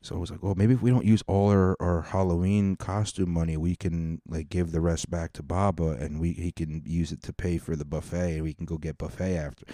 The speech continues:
Not realizing we probably could have gotten buffet if we asked, but we didn't even think to ask.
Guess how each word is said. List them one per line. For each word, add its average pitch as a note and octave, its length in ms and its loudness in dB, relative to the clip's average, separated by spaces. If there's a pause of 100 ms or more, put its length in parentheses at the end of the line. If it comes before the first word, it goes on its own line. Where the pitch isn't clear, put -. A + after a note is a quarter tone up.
(180)
Not A#3 220 2
realizing F3 400 4
we A#2 100 2
probably G2 260 -2
could - 160 0
have A2 100 2
gotten G#2+ 200 2
buffet G2 340 2
if - 120 0
we E2 120 -4
asked, - 360 -4
but E2 80 -4
we E2 120 2
didn't E2 180 2
even D#2 220 -2
think E2 220 -4
to C2+ 160 -10
ask. E2+ 400 -6